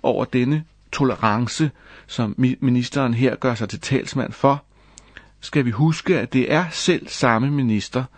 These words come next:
der på Venstres nyligt afholdte landsmøde om tolerance sagde: "Tolerance er sådan en lalleglad ligegladhed." Tolerance er en sådan lalleglad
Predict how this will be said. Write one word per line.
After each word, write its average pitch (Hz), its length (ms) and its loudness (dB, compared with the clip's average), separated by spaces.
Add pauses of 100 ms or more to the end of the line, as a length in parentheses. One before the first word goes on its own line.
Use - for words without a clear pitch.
(260)
der 127 60 0
på 123 160 0
Venstres 127 580 0 (140)
nyligt 151 440 0
afholdte 113 460 0
landsmøde 135 540 0
om 113 120 -2
tolerance 110 680 0 (120)
sagde: 101 440 0 (600)
"Tolerance 151 600 4 (400)
er 156 80 6
sådan 160 340 2
en 151 200 2 (160)
lalleglad 127 800 2 (280)
ligegladhed." 107 920 0 (1600)
Tolerance 131 800 0 (300)
er 135 120 2
en 117 140 0
sådan 123 480 0 (260)
lalleglad 110 800 0